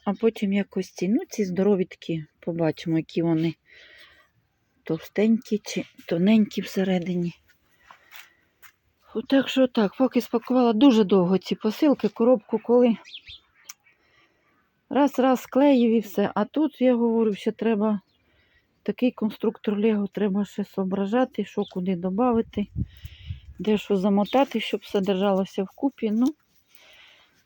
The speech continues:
так от працюємо, друзі. Так, таке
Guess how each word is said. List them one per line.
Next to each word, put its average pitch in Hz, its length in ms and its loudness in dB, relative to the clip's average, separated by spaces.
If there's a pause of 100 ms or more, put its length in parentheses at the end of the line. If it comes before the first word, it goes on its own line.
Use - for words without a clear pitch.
(200)
так 214 220 -2
от 220 140 0
працюємо, 185 640 -2
друзі. 175 400 -6 (2250)
Так, - 220 -4
таке 220 260 -2